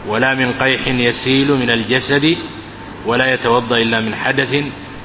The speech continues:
يخرج من ذكر أو دبر أو نوم". نعم.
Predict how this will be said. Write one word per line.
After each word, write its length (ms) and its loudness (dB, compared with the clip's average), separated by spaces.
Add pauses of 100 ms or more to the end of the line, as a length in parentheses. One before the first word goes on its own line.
يخرج 400 -2
من 300 -4
ذكر 480 0 (600)
أو 160 0
دبر 520 4 (1200)
أو 260 4
نوم". 420 2 (1500)
نعم. 160 -2